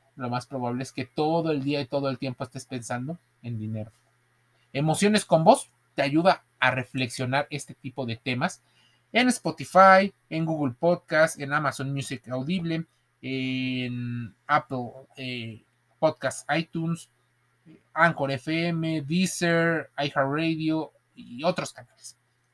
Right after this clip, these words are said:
Escúchanos el día de mañana. Seguramente habrá una reflexión que te lleve emocionalmente a conocer más de ti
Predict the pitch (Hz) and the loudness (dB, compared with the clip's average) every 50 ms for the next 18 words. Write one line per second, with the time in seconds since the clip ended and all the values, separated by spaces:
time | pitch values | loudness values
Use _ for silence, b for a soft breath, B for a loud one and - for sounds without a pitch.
0 | _ _ _ _ _ _ _ _ _ _ _ _ _ _ _ _ _ _ _ _ | _ _ _ _ _ _ _ _ _ _ _ _ _ _ _ _ _ _ _ _
1 | - 151 - - 226 - 226 202 196 - 175 151 160 175 180 170 160 151 160 165 | -14 -8 -2 -2 0 2 2 2 2 0 -2 -2 -2 -2 0 0 -2 -2 -2 -2
2 | 156 139 - _ _ _ _ - - 143 156 160 156 156 156 147 - 160 - 139 | -4 -6 -8 _ _ _ _ -10 -8 -4 -2 -2 -2 -2 -4 -6 -6 -6 -4 -4
3 | 127 131 139 143 143 135 135 127 - 127 117 - - 143 160 156 _ _ _ _ | -2 -2 -2 -2 -2 -4 -4 -6 -8 -10 -12 -10 -10 -12 -12 -12 _ _ _ _
4 | - 135 131 127 123 120 113 - _ _ _ _ _ _ _ _ _ _ _ _ | -8 -6 -6 -4 -4 -6 -8 -10 _ _ _ _ _ _ _ _ _ _ _ _
5 | _ _ _ _ - 170 156 135 127 147 175 170 160 156 160 165 - _ _ _ | _ _ _ _ 0 0 0 0 -2 0 0 0 0 0 -4 -6 -8 _ _ _
6 | _ _ _ _ - 127 127 131 127 - - 131 131 143 147 147 143 147 147 147 | _ _ _ _ -12 -8 -4 -4 -4 -4 -4 -4 -2 0 0 0 -2 -4 -4 -6
7 | - - 151 - - - 120 120 117 117 113 - 139 131 131 - _ _ - 127 | -4 -4 -4 -4 -4 -4 -6 -4 -4 -6 -6 -6 -6 -6 -8 -8 _ _ -14 -10
8 | 127 131 131 139 160 202 208 - - - _ _ _ _ _ _ _ _ _ _ | -6 -2 0 2 2 2 0 -4 -14 -20 _ _ _ _ _ _ _ _ _ _
9 | _ _ _ _ - 135 120 123 120 - - 208 254 - | _ _ _ _ -18 -12 -8 -8 -6 -4 -2 -2 -2 -4